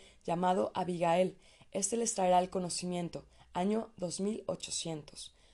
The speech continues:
Para enseñarles las verdades universales. Al hacerlo, quebrará viejos conceptos fantasiosos y obsoletos, donde se apoyan muchas creencias que lo único que han hecho es confundir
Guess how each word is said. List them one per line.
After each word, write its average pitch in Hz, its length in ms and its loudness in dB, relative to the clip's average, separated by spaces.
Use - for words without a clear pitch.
Para 180 160 4
enseñarles 202 560 2
las 185 220 0
verdades 180 540 2
universales. 175 840 -2
Al 175 160 2
hacerlo, 196 480 0
quebrará 185 400 6
viejos 208 340 -2
conceptos 190 540 -2
fantasiosos 180 840 0
y 190 100 0
obsoletos, 170 640 -2
donde 180 200 -2
se 185 100 0
apoyan 208 340 2
muchas 202 380 -2
creencias 190 560 0
que 202 100 -2
lo 185 140 2
único 202 340 -2
que 185 120 0
han 180 120 0
hecho 190 260 -2
es 185 120 2
confundir 185 580 -2